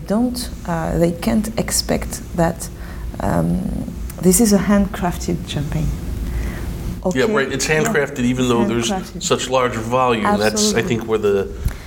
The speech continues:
Speaker 1: You know,
Speaker 2: confusion comes.
Speaker 1: w-, we like, we like to say, okay, the size is very impressive.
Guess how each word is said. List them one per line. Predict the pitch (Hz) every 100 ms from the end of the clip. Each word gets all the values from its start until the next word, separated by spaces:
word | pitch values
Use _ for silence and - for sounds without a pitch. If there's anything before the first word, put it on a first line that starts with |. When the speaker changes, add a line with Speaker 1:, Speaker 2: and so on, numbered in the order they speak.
| - -
Speaker 1:
You | 240
know, | 254
Speaker 2:
confusion | 123 110
comes. | - 196 202
Speaker 1:
w-, | 202 202
we | 214
like, | 214 220
we | 190 208
like | 220 220
to | 202
say, | 185 208 202
okay, | 185 196 202 190
the | 180
size | 170 - 208 208 233 254 - -
is | 202 185 160
very | 160 190 190 185
impressive. | 175 175 165 -